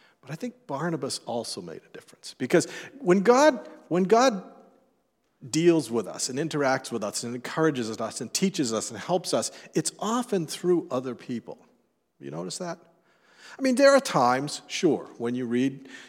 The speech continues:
your scriptures or you're praying and, and he touches you, but a lot of times it comes through somebody else. And in this case, I think it came through Barnabas. Mark had missed a step,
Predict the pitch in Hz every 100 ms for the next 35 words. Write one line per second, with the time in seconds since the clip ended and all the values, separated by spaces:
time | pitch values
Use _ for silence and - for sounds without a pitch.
0 | _ 127 - 123 - 127 120 123 127 123
1 | 117 104 110 113 110 117 107 98 92 113
2 | 113 - - _ - 120 110 95 117 120
3 | 156 156 175 240 277 - 214 220 202 -
4 | - _ - - - 165 160 - - 170
5 | - 147 131 127 104 73 - - 175 220
6 | 320 - - 214 196 - - - - -
7 | 214 190 156 - 170 160 156 - 170 170
8 | 143 143 147 101 - - - _ _ _
9 | _ _ _ _ _ _ _ _ _ _
10 | _ _ - - - 185 285 302 226 190
11 | 220 - 202 - 214 131 -